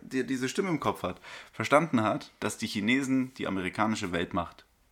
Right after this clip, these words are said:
zerstören und deswegen muss da jetzt Trump mit seinen Milliarden erstmal hin und die Chinesen ein bisschen platt machen, die wahrscheinlich daraufhin das Coronavirus schicken, damit Trump irgendwann stirbt,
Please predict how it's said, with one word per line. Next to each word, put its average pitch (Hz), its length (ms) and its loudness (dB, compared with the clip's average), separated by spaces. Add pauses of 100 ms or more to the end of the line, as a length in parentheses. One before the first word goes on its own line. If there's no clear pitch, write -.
(180)
zerstören 101 680 2
und 85 100 -2
deswegen 92 280 -2
muss 92 140 -4
da 90 80 0
jetzt 87 260 -2
Trump 95 240 2
mit 90 100 -6
seinen 90 200 0
Milliarden 90 420 4
erstmal 80 320 -4
hin 104 160 2
und 85 140 -2
die 85 240 -10
Chinesen 90 460 0
ein 80 40 -2
bisschen 80 240 -6
platt - 280 -6
machen, - 240 -6 (440)
die 107 100 2
wahrscheinlich 98 340 4
daraufhin 90 400 0
das 90 120 -2
Coronavirus 95 680 4
schicken, 98 240 2
damit 87 240 0
Trump 95 260 4
irgendwann 85 280 0
stirbt, - 260 -2